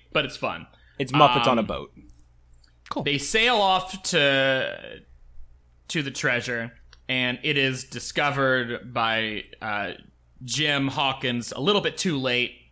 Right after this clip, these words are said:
Speaker 1: that, uh, L-, that Long John Silver, the cook, is actually a pirate. He was part of the original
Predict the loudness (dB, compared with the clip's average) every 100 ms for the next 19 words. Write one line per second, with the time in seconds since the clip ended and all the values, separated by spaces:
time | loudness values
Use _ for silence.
0 | _ -20 _ -6 -2 -2 -4 -8 _ _
1 | _ _ _ _ _ -20 -20 -20 _ _
2 | _ _ _ _ -8 -6 -6 -8 -12 _
3 | _ _ -20 -20 _ -14 -14 _ -8 -6
4 | -2 0 0 0 0 0 0 -2 -2 -8
5 | -2 -2 -2 -6 0 0 0 -2 -4 -2
6 | 0 2 2 -2 -6 -6 -8 -2 2 4
7 | 4 2 2 0 0 0 2 2 0 -2
8 | -8